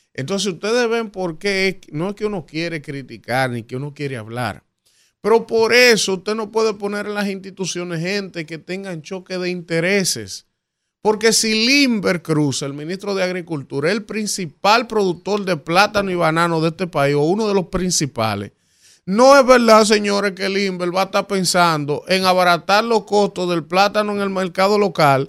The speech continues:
cuando él lo puede vender más caro en Puerto Rico para ganarse más dinero. Es que ni que él me diga que sí, es que no lo va a hacer porque su vocación es empresarial y sus intereses tienen que estar primero que los del país.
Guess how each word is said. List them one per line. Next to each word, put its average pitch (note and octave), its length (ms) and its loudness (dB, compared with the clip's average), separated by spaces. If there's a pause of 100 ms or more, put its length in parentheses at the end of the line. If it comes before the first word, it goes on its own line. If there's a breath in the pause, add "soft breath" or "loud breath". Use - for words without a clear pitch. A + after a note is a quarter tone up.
(280 soft breath)
cuando G#3+ 320 6
él A#3 80 2
lo G#3+ 120 4
puede G#3 220 0
vender G3 260 -2
más F#3 160 0
caro F#3 220 2
en F3+ 100 -2
Puerto E3 340 -2
Rico E3 280 -6
para D#3 200 -2
ganarse D#3 320 -4
más D3+ 160 -6
dinero. D3+ 640 -6 (800)
Es G#3 180 6
que C4 160 6
ni C4 200 4
que A#3+ 100 6
él C4+ 100 8
me B3+ 200 6
diga A#3 320 6
que G3 160 2
sí, F#3+ 400 2
es F#3+ 160 2
que G#3+ 120 -2
no A3 140 -6
lo A3+ 160 2
va A3 80 2
a G#3 40 2
hacer A3 460 0
porque F#3+ 220 -8
su F#3+ 160 -4
vocación F#3+ 640 -2
es G#3+ 60 2
empresarial G#3+ 680 0
y A3 60 0
sus G#3 180 -2
intereses G3+ 540 0
tienen G#3 220 -2
que G#3 80 -4
estar G3 200 -2
primero G3+ 400 -2
que G3+ 80 -6
los G3+ 160 0
del G#3 120 -4
país. A#3 560 2